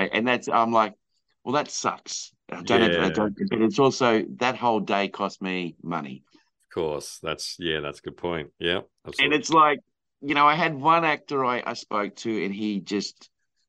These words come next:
Speaker 1: nothing he said in his interview served the narrative or the purpose. And then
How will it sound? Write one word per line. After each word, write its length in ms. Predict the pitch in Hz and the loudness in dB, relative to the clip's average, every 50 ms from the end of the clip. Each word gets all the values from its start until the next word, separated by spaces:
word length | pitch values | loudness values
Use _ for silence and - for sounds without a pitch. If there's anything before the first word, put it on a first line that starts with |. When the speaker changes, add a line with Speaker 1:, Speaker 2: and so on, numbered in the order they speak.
| _ _ _ - | _ _ _ -10
Speaker 1:
nothing 560 | - 87 92 98 104 120 131 - - 139 127 117 | -2 2 4 4 6 4 4 4 4 4 4 6
he 220 | 104 117 104 98 | 6 4 4 4
said 320 | 98 - - 95 98 92 | 4 4 4 4 4 6
in 160 | 67 80 92 92 | 4 4 2 2
his 240 | 87 92 87 78 | 2 0 0 2
interview 560 | 85 98 107 104 - 78 82 80 76 73 80 82 - _ _ _ _ _ _ _ | 2 2 2 2 2 2 0 0 0 0 -4 -6 -10 _ _ _ _ _ _ _
served 640 | - - - - 98 95 98 98 98 82 - - - - | -10 -6 -2 0 0 2 2 0 -2 -2 -6 -12 -14 -14
the 240 | - - 73 78 82 | -14 -14 -10 -8 -6
narrative 720 | 82 90 92 92 90 95 92 98 98 110 113 107 98 95 98 - | -4 -4 -2 0 0 0 2 2 2 2 2 2 0 -4 -6 -4
or 140 | - 87 85 | -4 -2 -2
the 80 | 104 | -4
purpose. 720 | 101 - - 95 90 87 - 95 85 82 - - - - - _ _ _ _ _ _ _ _ _ _ _ _ _ _ - | -6 -4 -2 -2 -2 -2 -2 -2 -4 -2 -4 -6 -8 -10 -12 _ _ _ _ _ _ _ _ _ _ _ _ _ _ -2
And 200 | 101 101 101 98 | 0 0 2 2
then 380 | 104 104 101 101 98 90 85 | 2 4 4 2 2 0 -2